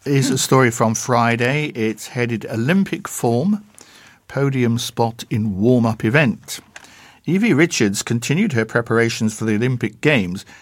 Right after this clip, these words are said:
with an impressive third-place finish in the Mountain Bike World Cup race in Les Jettes, France, on Sunday.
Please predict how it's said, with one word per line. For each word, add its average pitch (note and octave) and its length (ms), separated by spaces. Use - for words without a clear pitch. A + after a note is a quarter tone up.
with A#2+ 100
an B2 80
impressive C#3 560
third-place A2+ 580
finish G#2 420
in A#2 80
the A2 80
Mountain C3 520
Bike A2+ 340
World A#2+ 340
Cup - 220
race G#2+ 320
in G#2+ 160
Les F#2+ 160
Jettes, A#2+ 460
France, - 640
on A#2 140
Sunday. B2+ 520